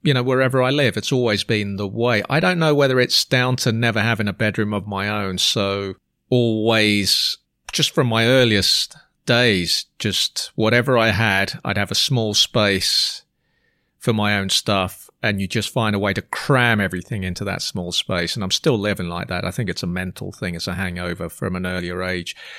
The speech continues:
It was only the space daddy coming over, and I just figured, "Yep, just leave the, uh, mouse traps out."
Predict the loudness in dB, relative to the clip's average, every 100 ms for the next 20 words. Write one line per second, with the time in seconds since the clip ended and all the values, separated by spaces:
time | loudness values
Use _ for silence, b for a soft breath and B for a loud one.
0 | B B B 0 4 6 4 2 -2 -2
1 | 0 0 0 -2 -2 -4 -6 -4 -4 -4
2 | -6 -6 -6 -4 -4 -4 -2 -4 -4 -16
3 | _ -6 -4 -2 -2 -2 -4 -2 -2 -4
4 | -8 _ -6 -4 -4 -4 -4 -4 -4 -6